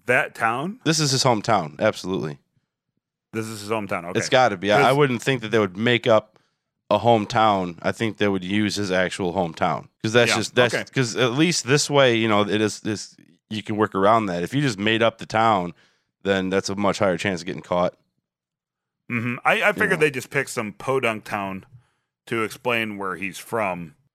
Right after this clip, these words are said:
Speaker 1: See what I'm saying? I, I, I don't know. For some reason, I just had in my head that he might be <laughs> from somewhere different. <laughs>
Speaker 2: No, I, I think this is
Speaker 1: Like
Speaker 2: actually his hometown.
Speaker 1: Okay. All right.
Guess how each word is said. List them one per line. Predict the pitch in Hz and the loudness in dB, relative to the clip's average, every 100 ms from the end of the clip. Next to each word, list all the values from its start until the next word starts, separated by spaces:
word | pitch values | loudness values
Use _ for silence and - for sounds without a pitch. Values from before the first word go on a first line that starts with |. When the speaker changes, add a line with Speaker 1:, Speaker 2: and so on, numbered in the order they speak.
| _ | _
Speaker 1:
See | - 135 | -4 0
what | |
I'm | 113 | 0
saying? | 104 127 | -2 -4
I, | 131 131 127 147 | 0 0 0 -2
I, | 135 143 | 0 0
I | |
don't | 139 | 0
know. | 123 92 | -2 -6
For | 113 | -8
some | 147 143 | -6 -4
reason, | 139 120 | -4 -4
I | 117 | -6
just | 110 110 | -6 -6
had | 107 | -4
in | 104 | -4
my | 101 95 | -6 -4
head | 104 101 | -6 -6
that | 92 90 85 | -6 -8 -8
he | 104 98 | -10 -10
might | 87 98 | -12 -12
be | 98 | -10
<laughs> | |
from | 120 120 | -8 -8
somewhere | 101 120 92 87 82 _ 92 | -4 -6 -6 -10 -12 _ -8
different. | 110 101 95 - _ 110 | -6 -6 -8 -10 _ -6
<laughs> | - - - 220 | -6 -8 0 0
Speaker 2:
No, | - | 2
I, | 98 98 110 | 2 4 2
I | |
think | 131 101 | 2 0
this | 113 107 | -2 -2
is | 107 | 2
Speaker 1:
Like | 101 | 4
Speaker 2:
actually | 92 98 90 | 4 0 -4
his | - | -4
hometown. | 92 87 87 82 - _ _ _ _ _ _ _ | -6 -4 -6 -6 -14 _ _ _ _ _ _ _
Speaker 1:
Okay. | 127 180 262 208 _ _ _ _ - | -12 -10 -12 -16 _ _ _ _ -14
All | 160 | -10
right. | 311 | -10